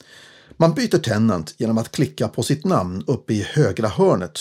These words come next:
och då rullar en lista fram med de andra organisationerna där du är gäst i någon av deras team. Jag är konsult med Microsoft tre sex fem som område och jag är gäst i många team. Just nu så kan jag välja mellan femton olika kundtenants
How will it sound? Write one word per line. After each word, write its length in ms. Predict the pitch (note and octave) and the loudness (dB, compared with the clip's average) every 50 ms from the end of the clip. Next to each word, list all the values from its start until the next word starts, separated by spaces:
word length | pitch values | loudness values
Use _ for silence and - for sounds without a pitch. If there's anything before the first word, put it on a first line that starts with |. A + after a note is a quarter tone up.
| - - | -8 -4
och 120 | - D#3 | -2 0
då 120 | D#3 A3+ A3+ | 2 2 4
rullar 320 | A3 G#3 C3+ G#2 G#2 F#2+ | 4 4 4 4 2 0
en 200 | G#2 G#2+ G#2+ B2 | 0 0 0 0
lista 400 | D3 F3 B2 - - - - D3+ | 0 0 -2 -4 -4 0 0 0
fram 300 | - - A2+ G2 G2 F#2+ | 0 0 -4 -6 -4 -4
med 140 | - G2+ G#2 | -4 -4 -4
de 120 | G#2+ G#2+ - - | -4 -4 -2 0
andra 460 | F3+ F#3 E3+ D3+ C#3+ C3+ D3+ E3 E3 | 2 4 4 4 4 6 6 6 6
organisationerna 880 | C3 E3 D3+ D#3+ D#3+ D#3+ D#3 G3+ F3 - C3+ A2 G#2+ G#2+ A2 A#2 A#2+ | 6 6 4 4 2 0 0 0 0 2 2 2 2 2 2 2 2
där 140 | A2+ - - | 2 0 0
du 220 | - - F#2+ F#2 G#2 | -2 -2 -4 -2 -2
är 160 | G#2 F2+ G2 | -4 -2 -2
gäst 340 | G#2+ G2+ - - - - - | -4 -4 -4 -6 -8 -6 -6
i 40 | |
någon 200 | A2+ G#2 G2+ G2+ | -4 -4 -4 -4
av 80 | G#2 G#2 | -4 -4
deras 240 | - A2+ A2+ - - | -4 -4 -4 -4 -6
team. 280 | - - - - D#3 B2+ - _ _ _ - _ _ _ _ _ _ _ _ _ _ _ _ _ _ _ _ - | -6 -8 -8 -8 -10 -12 -16 _ _ _ -20 _ _ _ _ _ _ _ _ _ _ _ _ _ _ _ _ 2
Jag 320 | B2 D3+ F3+ F3+ F3 - - | 6 6 6 6 6 2 -2
är 40 | |
konsult 640 | - - - G#2+ G#2 - - F3+ C#3 A#2+ - - - | -8 -6 -6 -6 -4 0 2 2 0 0 -4 -10 -10
med 80 | - G#2 | -6 -4
Microsoft 400 | G#2 G#2 G#2 - - A2 - - | -4 -4 -4 -4 -6 -8 -6 -6
tre 180 | - A2+ G2 | -6 -6 -4
sex 240 | - - G#2+ - - | -4 -6 -8 -8 -2
fem 180 | - B2+ G#2+ F#2 | -2 -2 -2 0
som 140 | - A2+ A2+ | -2 -2 0
område 520 | A#2 G#2+ A2 B2+ D#3 D#3 D3 G2+ F#2 F2+ | 0 2 2 4 4 4 4 4 2 -2
och 160 | - - B2+ | -2 0 2
jag 180 | C#3 D#3+ C3+ G#2 | 4 4 4 2
är 60 | G2 | 0
gäst 380 | F#2 E2+ G2 G2 F#2+ - - - | -2 -4 -4 -4 -4 -4 -6 -6
i 80 | G#2 | -4
många 460 | G2+ A#2 C3 C3+ C3+ B2 A#2 B2+ B2+ | -2 0 2 2 2 2 2 2 0
team. 320 | A2 - - - - - G#2 _ _ _ _ - - - - - - - _ - | -2 -4 -6 -10 -10 -12 -14 _ _ _ _ -20 -20 -20 -20 -20 -20 -14 _ 4
Just 320 | E3 F3 F3 D#3 - - | 6 6 6 6 2 -2
nu 180 | G#2+ G#2+ G#2+ G#2 | 0 0 0 0
så 100 | - C#3 | -2 -2
kan 140 | - A#2+ | -2 -2
jag 100 | G#2 G2+ | -2 0
välja 280 | G2 A2+ G#2 F2 F#2+ G2 | 0 0 0 0 -2 -2
mellan 280 | G2 G2 F#2+ G#2+ G2+ F#2+ | -2 -2 -4 -4 -4 -6
femton 840 | - - - F#3 D#3 A2 F#2 F#2 F#2+ - _ - F3 C#3 G#2+ G2+ - | -8 -4 0 2 2 2 2 -2 -6 -6 _ 2 2 4 2 2 -2
olika 400 | - C#3 G2 F#2 F2+ F2+ - G2 | -4 -4 -2 -2 -4 -4 -4 -6
kundtenants 840 | F#2 - - A2 G2 F#2 - - B2+ B2+ A2+ - D2+ - - - - | -6 -2 -2 0 0 -2 0 2 2 2 2 0 -4 -6 -10 -12 -12